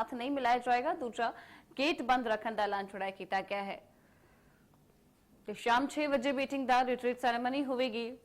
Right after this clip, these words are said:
ਫਿਰੋਜ਼ਪੁਰ ਦੇ ਹੁਸੈਨੀਵਾਲਾ ਬਾਰਡਰ ਤੇ ਜਿਹੜੇ ਹੈ, ਦੱਸਦੇ ਕਿ ਇਹ ਮੀਟਿੰਗ ਦਾ ਰਿਟਰੀਟ ਸੈਰੇਮਨੀ ਜਿਹੜੀ ਹੈ ਕੀਤੀ ਜਾਏਗੀ। ਭਾਰਤ ਦੇ ਵੱਲੋਂ ਹੱਥ ਨਾ ਮਿਲਾਉਣ ਤੇ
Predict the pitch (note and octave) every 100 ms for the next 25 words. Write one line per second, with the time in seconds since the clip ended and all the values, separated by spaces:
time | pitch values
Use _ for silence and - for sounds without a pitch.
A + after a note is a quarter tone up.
0 | - A3+ A#3 A#3+ - C4+ A#3 B3+ C4 -
1 | - _ _ _ _ _ _ _ _ A3+
2 | A3 B3+ C#4 D4+ C#4 C4 A#3 A3+ A#3 B3+
3 | A3+ A3+ A3+ A#3 A3+ A#3 B3+ - - G#3
4 | G#3 G#3 A3+ A3+ A#3 A#3 A3 G#3 A3+ B3
5 | A#3 A3+ A3 A3 A#3 A#3 A3+ A#3 B3+ B3+
6 | A#3+ A#3+ A#3 A3+ A3+ A3+ G#3+ G#3+ A3+ A#3+
7 | B3 G#3+ G#3 G3+ G#3 G#3+ A#3 A#3 - -
8 | - A#3+ A#3+ C4+ C4 C#4 C#4+ B3+ B3 B3
9 | B3+